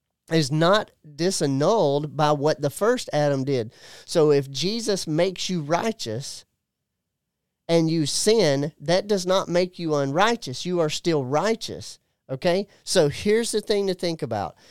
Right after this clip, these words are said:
A person that is just now learning these things, you're going to see sin in their life. And it may be bad sin.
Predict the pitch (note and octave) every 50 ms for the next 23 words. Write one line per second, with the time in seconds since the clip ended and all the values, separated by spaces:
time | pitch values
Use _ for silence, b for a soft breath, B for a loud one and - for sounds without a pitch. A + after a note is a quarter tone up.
0 | b b b b b b C#3 C3+ - - F#3 F#3 G3+ G3+ - G3+ F#3+ F3+ E3+ E3
1 | D#3+ C#3+ C3+ B2 A#2+ A#2+ B2 B2+ D3+ E3 F3+ F3 - F3+ E3+ E3 D3+ C3 A#2+ A#2+
2 | B2+ C#3+ D3+ E3 E3+ F3+ F#3 F3+ F#3 F#3 F#3+ F#3+ F3+ - G3 G3+ G3+ G3+ G3+ G#3
3 | G#3 G3 - _ _ _ _ _ _ _ _ _ _ _ _ B2 D#3 F#3 F#3+ F3+
4 | F#3+ G3 G3 G3 G3 - F3 D#3+ - - E3 E3 D#3+ D#3 - - E3+ E3 D#3+ D#3
5 | D3+ C#3 C#3 C3+ C3 C#3+ E3+ G3+ F3+ - - B2 - - _ _ _ _ _ -
6 | D#3 F3 G3 G#3 G3 F3+ E3+ E3+ E3 D#3+ E3 E3 D3+ D#3 D#3 E3+ G3 G#3 F3+ -
7 | - B2 F#2+ F2 D3 B2+